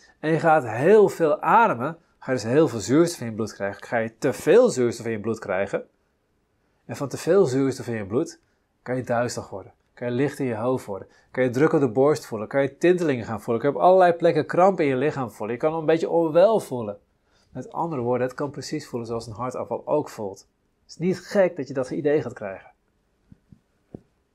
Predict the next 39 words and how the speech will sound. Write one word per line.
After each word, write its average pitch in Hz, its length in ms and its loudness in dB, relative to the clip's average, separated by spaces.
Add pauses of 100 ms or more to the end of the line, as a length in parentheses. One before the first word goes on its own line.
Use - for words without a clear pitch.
(100)
Het - 140 -12
probleem 175 380 4
van 208 120 -2
die 175 240 -4
aanval 143 500 -2
is 117 140 -2
dat 156 120 0
ze 147 120 -6
zo 180 200 6
heftig 170 420 2
zijn 117 300 -2
dat 143 100 -10
je 170 60 -2
op 165 80 -2
een - 60 -14
gegeven 190 300 4
moment 156 180 -6
situaties 160 640 -2
waar 143 100 -2
het 147 100 -2
in 139 160 -6
voor 196 440 2 (380)
kan, 131 360 -2
eh, 127 360 -2
komen, 117 440 -2 (240)
gaat 185 280 0
vermijden. 160 500 -2 (380)
En 139 100 -2
als 156 100 2
je 170 240 0
één 214 240 2
keer 190 100 0
een 160 120 0
hyperventilatieaanval 117 1040 -6
hebt 101 140 -6
gehad 107 180 -8
in 110 60 -8
een 113 80 -10
supermarkt, 117 600 -6